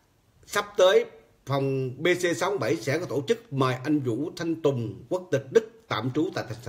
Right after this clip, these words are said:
thành phố Hồ Chí Minh để nói lên buổi đối thoại với cán bộ chiến sĩ đội cảnh sát giao thông Cát Lái nhằm làm rõ vấn đề, sớm có báo cáo cho giám đốc công an thành phố Hồ Chí Minh có hướng xử lý. Nghe. Cái thứ nhất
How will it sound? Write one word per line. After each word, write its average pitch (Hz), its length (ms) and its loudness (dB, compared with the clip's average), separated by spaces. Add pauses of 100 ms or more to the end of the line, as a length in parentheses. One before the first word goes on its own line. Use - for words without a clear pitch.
(120)
thành 117 200 -4
phố 135 160 -2
Hồ 143 100 -2
Chí 143 140 -6
Minh 185 200 4 (500)
để 113 220 0
nói 165 240 4
lên 180 380 2
buổi 123 440 -2
đối 185 240 6
thoại 127 300 0
với 156 80 0
cán 180 240 -4
bộ 107 140 0
chiến 170 240 -6
sĩ 135 240 0
đội 113 340 -2 (720)
cảnh 123 180 -2
sát 196 240 2 (300)
giao 147 180 2
thông 160 240 -2
Cát 151 200 -2
Lái 165 360 0
nhằm 123 280 0
làm 104 220 -4
rõ 107 200 -6
vấn 170 160 -4
đề, 110 380 0
sớm - 400 0
có 185 100 0
báo 165 140 -2
cáo 156 340 -2
cho 147 100 2
giám 135 160 -2
đốc 160 180 -2
công 131 120 -4
an 135 280 -2
thành 104 160 -4
phố 120 200 -4
Hồ 127 80 -2
Chí 117 140 -8
Minh 131 260 2
có 131 140 -2
hướng 165 260 -4
xử 110 160 -4
lý. 170 220 6 (360)
Nghe. 110 220 -2 (600)
Cái 127 140 -2
thứ 143 80 0
nhất 156 160 0